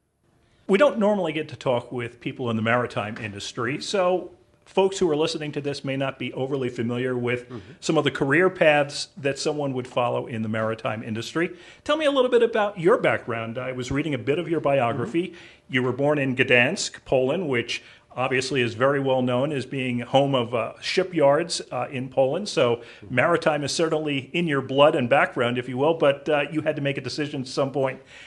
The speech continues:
Speaker 1: that you wanted to work in this industry.
Speaker 2: Yes, I have to admit that, uh, my father, who spent more than forty years at sea as an engineer, he brought me to the sea when I was little. And, uh, he showed me around. He never worked on cruise ships, though.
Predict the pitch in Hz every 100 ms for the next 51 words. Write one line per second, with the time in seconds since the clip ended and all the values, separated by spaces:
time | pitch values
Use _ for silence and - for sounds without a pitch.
0 | - 147 147 135 139 131 - 127 139 127
1 | 147 269 139 113 104 101 98 - 104 -
2 | _ _ _ _ _ 156 - - - 123
3 | 110 127 127 117 135 135 123 117 - 120
4 | 113 - - - - 123 156 143 139 98
5 | 110 - 117 110 113 120 113 101 123 120
6 | 107 101 98 - 127 117 156 175 143 107
7 | 101 101 101 156 - _ _ 117 117 104
8 | 147 143 120 110 - 123 113 113 113 170
9 | 101 92 _ - - _ 117 113 110 110
10 | 107 101 135 - 135 110 95 101 104 104
11 | 98 120 147 120 123 131 - 143 - -
12 | - 107 90